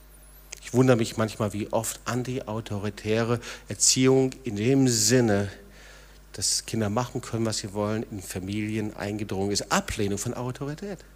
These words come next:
Der dritte Punkt, Ablehnung von Autorität in der Gemeinde. Die Gemeinde bleibt von diesem Geist dieser Zeit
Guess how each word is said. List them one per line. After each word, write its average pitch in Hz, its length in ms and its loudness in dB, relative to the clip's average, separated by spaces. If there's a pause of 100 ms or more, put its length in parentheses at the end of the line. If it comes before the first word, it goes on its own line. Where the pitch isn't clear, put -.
(2500)
Der 113 80 -2
dritte 180 200 6
Punkt, 170 260 4
Ablehnung 175 460 6
von 175 140 0
Autorität 135 880 2 (340)
in 123 100 -2
der 127 100 6
Gemeinde. 139 460 0 (1900)
Die 113 40 -8
Gemeinde 247 580 10 (1200)
bleibt 185 540 8 (600)
von - 160 -4
diesem 135 400 4 (280)
Geist - 840 6
dieser 117 260 -2
Zeit 165 600 0